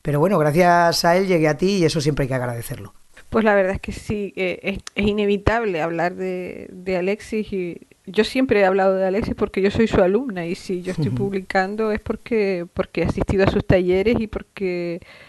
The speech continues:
Speaker 2: gran parte de lo que escribo lo escribo porque aprendí con, con él. Él, él hizo una apuesta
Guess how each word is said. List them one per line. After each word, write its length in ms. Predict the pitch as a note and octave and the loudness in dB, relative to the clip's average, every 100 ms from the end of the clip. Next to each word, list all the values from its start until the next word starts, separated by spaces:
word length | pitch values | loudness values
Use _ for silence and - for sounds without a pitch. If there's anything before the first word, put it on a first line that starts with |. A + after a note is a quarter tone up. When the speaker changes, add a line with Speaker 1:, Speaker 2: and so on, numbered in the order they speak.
| - - _ _ | -20 -20 _ _
Speaker 2:
gran 640 | F#3+ F#3 - - F3+ F#3 F#3+ | -10 -10 -10 -10 -2 0 2
parte 300 | F#3 - F#3+ | 0 2 2
de 80 | |
lo 100 | F#3+ | 2
que 100 | - - | -2 -8
escribo 440 | - G3+ G3+ A3+ | -6 -4 0 0
lo 60 | A3+ | -2
escribo 400 | - G#3 G#3 G#3 | -4 -4 -2 -2
porque 340 | G#3 - G3 | -4 -2 0
aprendí 460 | F3 F3 D#3+ D#3+ F#3 | 0 -4 -6 -6 -4
con, 420 | - D3 C#3+ D#3 _ - | -2 -2 -4 -12 _ -4
con 200 | F#3 D#3 | -2 0
él. 200 | D#3+ D3+ - - - - _ - | -4 -8 -14 -20 -20 -20 _ 0
Él, 280 | F3 E3+ - | 2 2 2
él 180 | F#3 A3 | 4 4
hizo 160 | - | 2
una 120 | A3+ F#3 | 2 2
apuesta 500 | F#3+ C4 - G3 | 4 0 2 0